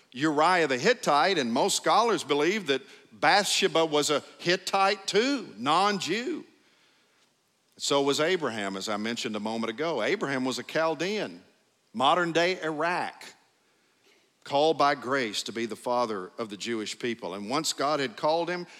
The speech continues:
God commissioned him. And what did he say? "I'm gonna make you the father of a great nation." And then he turns right around to the same Abraham and says, "And you will be a blessing. You'll take the light of my grace and you'll shine it to all people of the earth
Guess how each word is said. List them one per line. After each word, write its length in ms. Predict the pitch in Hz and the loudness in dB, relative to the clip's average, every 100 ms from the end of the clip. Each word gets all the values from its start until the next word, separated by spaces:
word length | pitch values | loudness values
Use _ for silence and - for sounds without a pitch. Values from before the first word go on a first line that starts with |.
| - _ - | -20 _ -4
God 260 | 131 143 | -2 -2
commissioned 540 | - 156 165 160 120 95 | -2 0 0 0 -4 -6
him. 200 | 85 80 | -8 -10
And 200 | 123 127 | -6 -2
what 80 | 131 | 0
did 120 | 139 | 0
he 60 | 135 | 0
say? 320 | - 135 107 | 0 0 0
"I'm 80 | 104 | -2
gonna 140 | 120 | -2
make 240 | 117 131 - | -2 -2 -4
you 80 | 131 | -6
the 100 | 110 | -2
father 380 | 139 139 139 | 0 2 0
of 80 | 117 | -2
a 40 | 107 | -2
great 280 | 135 135 | -2 -2
nation." 500 | 123 135 147 165 156 139 | -2 -4 -4 -4 -6 -4
And 200 | 120 110 | -4 0
then 140 | 143 | 0
he 80 | 160 | -2
turns 320 | 123 156 160 | -2 -4 -2
right 160 | 156 170 | -2 0
around 280 | 165 165 165 | 0 -2 -2
to 40 | |
the 80 | 123 | -4
same 300 | - 151 156 | -4 -2 -2
Abraham 340 | 139 120 117 | -2 -2 -2
and 60 | 113 | -2
says, 240 | 127 113 - | -4 -4 -2
"And 380 | 175 143 95 - - - _ - | 0 0 -4 -12 -20 -20 _ -18
you 500 | 104 147 208 131 78 - - _ | -6 0 2 0 -2 -16 -20 _
will 400 | 101 110 143 156 | -12 -2 2 2
be 460 | 143 143 131 104 95 - _ _ - | 2 0 0 -2 -8 -18 _ _ -2
a 80 | 143 | 0
blessing. 600 | 131 135 127 - 104 87 - _ _ _ - - - - | 2 2 2 0 -4 -8 -20 _ _ _ -20 -20 -20 -18
You'll 280 | - 135 190 | -2 2 4
take 260 | 185 185 180 | 4 2 4
the 100 | 170 | 4
light 320 | 156 180 185 | 6 6 4
of 100 | 170 | 2
my 200 | 170 170 | 4 2
grace 420 | 147 160 190 190 | 2 2 2 2
and 140 | 131 131 | 0 2
you'll 160 | 151 | 0
shine 440 | - 170 160 180 190 | 0 2 4 4 2
it 140 | 196 | -2
to 100 | 135 | -4
all 460 | 123 139 160 170 170 | 0 2 2 2 2
people 380 | 185 175 156 | 0 2 2
of 80 | 139 | 2
the 140 | 123 131 | 0 0
earth 500 | 160 185 180 - | 0 -2 -6 -14